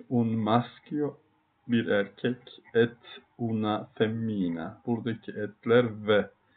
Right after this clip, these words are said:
Normalde e'dir. Ancak sesliyle başlayan bir kelime gelince arkasından et una femmina. Il bambino ha tre anni.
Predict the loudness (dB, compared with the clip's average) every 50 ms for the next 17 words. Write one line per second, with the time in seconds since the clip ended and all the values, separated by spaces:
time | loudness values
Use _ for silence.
0 | _ _ _ _ _ _ _ _ _ _ -2 0 2 4 4 4 4 4 4 2
1 | 0 2 2 4 4 4 2 2 -2 -2 -4 -8 -14 -18 -20 _ -16 -8 -4 -4
2 | -4 -2 -4 -4 -6 -6 -8 -8 -8 -8 -8 -8 _ -6 -4 -2 0 0 0 0
3 | -2 -4 -6 -8 -6 -6 -4 -4 -2 -4 -4 -6 -8 -8 -8 -6 -6 -4 -4 -4
4 | -2 -2 -2 -2 -2 -4 -4 -4 -4 -4 -4 -6 -10 -14 -18 -16 _ -8 -8 -6
5 | -4 -6 -6 -8 -10 _ 2 4 4 4 2 -2 -14 -20 -20 -20 _ _ -6 -6
6 | -4 -2 -2 -2 -2 -2 -6 -10 _ -10 -8 -6 -6 -6 -6 -6 -6 -8 -10 -10
7 | -12 -14 -16 _ _ _ _ _ _ _ _ -20 -20 -20 -20 _ -20 -20 _ _
8 | _ _ _ _ _ _ _ _ _ _ _ _ _ _ 2 2 4 4 4 4
9 | 4 4 4 4 4 4 4 4 2 0 4 4 4 4 4 0 0 2 4 4
10 | 4 4 2 0 0 0 -2 -2 -2 -4